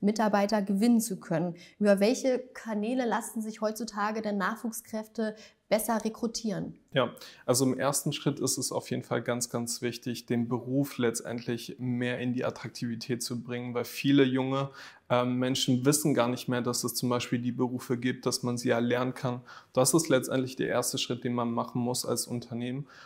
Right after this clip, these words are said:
Speaker 2: um dann ganz klar in die Zielgruppe reinzuschauen, Recherche zu betreiben. Wo befinden sich die Leute, die sich bei der, bei der Stelle bewerben sollen? Zum Beispiel Instagram, ähm, auch LinkedIn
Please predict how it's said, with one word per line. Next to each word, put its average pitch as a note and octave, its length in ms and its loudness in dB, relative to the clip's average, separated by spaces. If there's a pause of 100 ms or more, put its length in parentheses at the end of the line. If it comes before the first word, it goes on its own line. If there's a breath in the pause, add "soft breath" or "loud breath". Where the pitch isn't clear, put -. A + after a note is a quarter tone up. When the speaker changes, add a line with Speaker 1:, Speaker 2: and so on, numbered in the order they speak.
(120 loud breath)
Speaker 2:
um A#2+ 160 -2
dann B2 240 4
ganz C3 260 0
klar B2+ 160 -2
in B2 60 0
die A#2+ 100 0
Zielgruppe B2 540 -2
reinzuschauen, A#2 560 -4
Recherche A#2 580 0
zu - 180 -8
betreiben. B2 720 -4 (240 soft breath)
Wo C3 120 4
befinden C3+ 500 4
sich A#2 360 0 (300 loud breath)
die B2 140 4
Leute, B2+ 340 8
die A#2+ 140 -2
sich A#2 260 -2
bei A#2+ 140 2
der, A#2+ 340 2
bei A#2 180 -2
der A#2 120 0
Stelle B2 240 2
bewerben A#2+ 480 2
sollen? B2 320 -2 (340 loud breath)
Zum B2 220 0
Beispiel A#2 400 4
Instagram, A#2+ 880 0 (280 loud breath)
ähm, A#2 380 2
auch - 200 2
LinkedIn B2 680 0